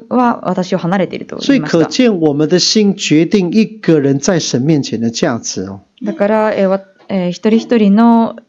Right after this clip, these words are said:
Speaker 1: え、その、えー、神の目の前の価値というのは、
Speaker 2: 所以我们今天不要拜神拜到最后，我们只有嘴巴在拜神，心却不在拜神这件事情上面。
Speaker 1: え、今日神を礼拝する上で、口だけで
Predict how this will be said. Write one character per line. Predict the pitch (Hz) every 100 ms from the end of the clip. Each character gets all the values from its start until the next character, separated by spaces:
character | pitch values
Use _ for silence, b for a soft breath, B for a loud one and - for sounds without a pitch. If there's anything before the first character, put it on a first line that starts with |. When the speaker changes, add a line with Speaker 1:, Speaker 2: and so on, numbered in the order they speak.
| -
Speaker 1:
え、 | 190
そ | 185
の、 | 175 - - _ _ _
え | 180 160 147 - -
ー、 | - _ - _ -
神 | 226 196
の | 175
目 | 175
の | 185
前 | 226 214
の | 170
価 | 220
値 | -
と | 151
い |
う | 135
の | -
は、 | 220 _ _
Speaker 2:
所 | -
以 | 233
我 | 175
们 | 185
今 | 226
天 | 233
不 | 208 170
要 | 208
拜 | 196 226 190
神 | 165 156
拜 | 190 185
到 | 170
最 | 180
后， | 175
我 | 156
们 | 143 151
只 | 202
有 | 196
嘴 | 156 - 135
巴 | 151 170
在 | 170 165
拜 | - 143
神， | 139 123
心 | - - 190 180 -
却 | - - 156
不 | - 135
在 | 127 160 131
拜 | - 214 156
神 | - 120
这 | 117 131
件 | 135
事 | 127 139
情 | 117 113
上 | - 117
面。 | 117 - -
Speaker 1:
え、 |
今 | 202 214
日 | 190 180 226 220
神 | 240 190
を | 175
礼 | 196
拝 | 208 196
す | 196 196
る | 190 190 B B B
上 | 214 202
で、 | 190 214 208 202
口 | - 233
だ | 233
け | 233 240
で | 160 -